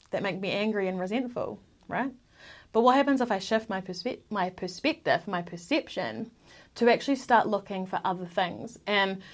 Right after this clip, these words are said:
there's one person in my life that I did this with a couple of years ago, and it rocked my world. I, honestly, I can't even still believe that this happened. So someone, let's just say,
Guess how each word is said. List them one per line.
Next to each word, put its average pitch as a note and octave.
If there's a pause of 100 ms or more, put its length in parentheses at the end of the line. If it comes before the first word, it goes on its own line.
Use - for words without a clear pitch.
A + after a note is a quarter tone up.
(180)
there's G3+
one G#3+
person B3
in A3
my F#3+
life F3+
that F#3+
I F3
did E3+
this E3+
with E3 (100)
a G3
couple F#3
of A3+
years F3+
ago, E3
and E3+
it A3+
rocked F3
my F3
world. D#3+
I, F3+ (800)
honestly, F#3+
I F3+
can't G3+
even F3 (220)
still F3
believe F3
that B2
this E3
happened. D#3 (300)
So A3 (800)
someone, A3
let's F#3+
just E3+
say, B2